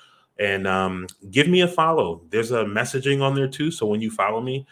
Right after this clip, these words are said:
uh, there's a little icon that'll let you send a message to someone. Um, don't be thinking that you're gonna break anything. A lot of times people get scared to use these apps, uh, because you think you're gonna break anything. Like, there, you, you'll be okay. Anything that you do, you can most likely undo,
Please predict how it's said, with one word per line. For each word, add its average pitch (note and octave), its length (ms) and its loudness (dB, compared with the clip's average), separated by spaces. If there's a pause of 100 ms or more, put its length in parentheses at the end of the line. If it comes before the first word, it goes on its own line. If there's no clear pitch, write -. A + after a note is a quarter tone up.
(260)
uh, F2+ 160 -4
there's G2 200 0
a G2+ 60 -2
little G#2 240 0
icon G2+ 460 -4
that'll F#2+ 220 -2
let F#2+ 200 -6
you F#2+ 100 -12
send G#2 240 -4
a F#2 40 -4
message F#2+ 460 -8
to A2+ 120 -8
someone. A2+ 520 -6 (440)
Um, E2+ 380 -10
don't G#2 260 0
be D3 260 -4 (120)
thinking C#3 300 0
that G#2 160 0
you're G2+ 60 -8
gonna G#2 140 -2
break G2 440 -2
anything. E2+ 360 -8
A E2 40 -10
lot G2 180 2
of G#2+ 100 0
times G#2 240 -2
people G2+ 260 -6
get F#2 180 -10
scared F#2+ 280 -2
to F2+ 60 -18
use F#2 280 -8
these F2 180 -12
apps, F#2 340 -6 (280)
uh, E2+ 120 -6
because F2+ 240 -6
you E2 80 -8
think F#2+ 180 -8
you're D#2+ 80 -18
gonna E2+ 220 -12
break F2+ 240 -4
anything. D#2+ 400 -12
Like, D#2 240 -10
there, A2+ 360 0
you, G#2+ 240 0
you'll B2+ 180 6
be C#3 180 2
okay. B2+ 400 -2 (360)
Anything A2+ 320 -2
that A#2+ 200 -4
you A#2+ 60 -4
do, A#2 280 -4
you G#2 200 -4
can F#2+ 80 -10
most F#2+ 240 -4
likely G#2 340 -4
undo, F#2+ 380 -10